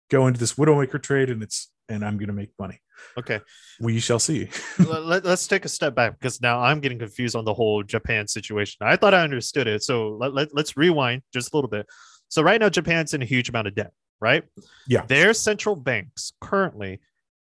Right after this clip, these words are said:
Speaker 2: are purchasing through the process of quantitative easing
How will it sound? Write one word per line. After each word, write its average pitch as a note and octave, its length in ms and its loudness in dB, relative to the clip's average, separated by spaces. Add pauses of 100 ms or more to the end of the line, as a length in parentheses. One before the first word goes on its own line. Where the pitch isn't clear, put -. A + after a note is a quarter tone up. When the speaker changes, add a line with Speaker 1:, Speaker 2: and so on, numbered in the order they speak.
(140)
Speaker 2:
are B2+ 520 6
purchasing D3+ 800 -2 (720)
through D3 400 2
the C#3 100 -2
process C#3+ 440 -2
of A#2+ 280 -4 (100)
quantitative G#3+ 760 0
easing C4 500 -8